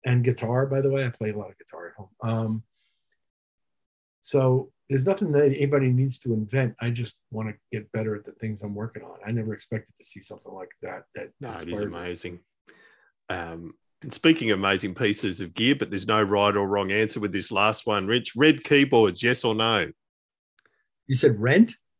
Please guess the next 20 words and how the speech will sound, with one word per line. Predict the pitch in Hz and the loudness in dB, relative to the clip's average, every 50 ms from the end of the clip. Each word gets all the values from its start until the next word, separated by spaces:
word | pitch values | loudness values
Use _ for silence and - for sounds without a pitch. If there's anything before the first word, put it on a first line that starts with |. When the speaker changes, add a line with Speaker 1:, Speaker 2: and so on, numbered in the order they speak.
| _ | _
Speaker 2:
Red, | - 127 143 139 139 - | 2 4 6 6 8 6
uh, | 127 135 131 123 | 6 6 6 6
Red, | 120 127 127 123 117 104 92 - 107 | 4 4 4 6 4 4 0 -4 -6
R | - 110 110 110 104 | -2 0 0 2 2
E | 101 95 92 | 0 -2 -4
D, | 90 104 92 92 87 85 80 | -4 -4 -4 -4 -4 -6 -8
sorry. | - - - 87 87 98 120 120 _ | -10 -6 -4 -2 -2 -2 -4 -6 _
Yeah, | - 95 92 80 - | -2 -2 -2 -2 -2
Red. | - 98 90 82 82 - - _ | -2 -2 -2 -2 -4 -8 -2 _
Speaker 1:
Oh. | 294 330 330 294 247 - - - - _ _ _ _ _ _ _ _ _ _ _ _ _ _ _ - - - _ _ _ _ _ _ _ _ _ _ _ _ _ _ _ _ _ _ _ _ _ _ _ _ _ _ _ _ _ _ _ _ _ _ _ _ _ _ _ _ | 8 10 10 10 10 8 6 0 -8 _ _ _ _ _ _ _ _ _ _ _ _ _ _ _ -20 -20 -20 _ _ _ _ _ _ _ _ _ _ _ _ _ _ _ _ _ _ _ _ _ _ _ _ _ _ _ _ _ _ _ _ _ _ _ _ _ _ _ _
If | 214 208 208 254 | 10 10 12 10
it | 269 277 - | 6 6 8
says | - 285 269 226 190 | 12 12 12 12 12
Nord | 196 208 233 285 294 240 185 | 12 12 12 12 12 10 8
on | 156 143 143 139 | 8 8 6 4
it, | 131 131 | 4 4
it's | 131 127 - | 2 -2 -4
fine | - - 156 180 180 175 165 | -4 -2 2 2 4 4 4
with | 156 143 147 | 2 0 2
me. | 160 147 110 - | 4 4 2 2